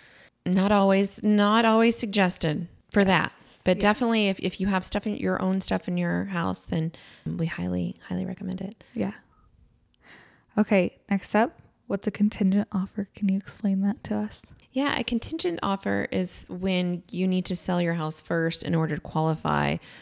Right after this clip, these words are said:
Speaker 1: for the mortgage on that next house. So right now, I would say it, it's a lot more accepted. It really just depends on the market. If the market's really hot, then you're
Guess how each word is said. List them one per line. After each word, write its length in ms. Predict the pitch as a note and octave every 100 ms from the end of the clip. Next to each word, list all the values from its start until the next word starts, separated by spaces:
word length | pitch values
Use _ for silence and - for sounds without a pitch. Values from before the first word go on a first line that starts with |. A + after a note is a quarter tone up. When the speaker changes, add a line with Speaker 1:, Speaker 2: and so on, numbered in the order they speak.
| -
Speaker 1:
for 100 | -
the 100 | F3
mortgage 560 | E3+ D#3+ D#3 D#3+ D#3+ -
on 140 | E3 D#3
that 200 | D#3 -
next 320 | D3+ C#3+ -
house. 480 | D3 - - - -
So 400 | - - D#3+ D#3 - - - _ -
right 300 | E3+ A3+ A#3
now, 340 | A3+ G3+ G#3 A#3
I 100 | G3+
would 160 | F#3+
say 520 | - F#3+ F3+ F3 F3 -
it, 220 | F3 E3+
it's 300 | - E3+ - -
a 60 |
lot 200 | E3+ E3
more 120 | E3+
accepted. 520 | E3+ - D#3 - F#3 G3+
It 120 | -
really 220 | E3+ F3
just 140 | E3+ -
depends 260 | F3 F3
on 100 | E3+
the 60 | E3+
market. 320 | D#3+ D#3+ -
If 120 | F#3+
the 80 | -
market's 360 | E3 D#3+ D#3+ -
really 380 | D#3+ E3 E3 E3+
hot, 420 | F3+ D3+ - -
then 140 | E3
you're 320 | D#3+ D#3+ D#3+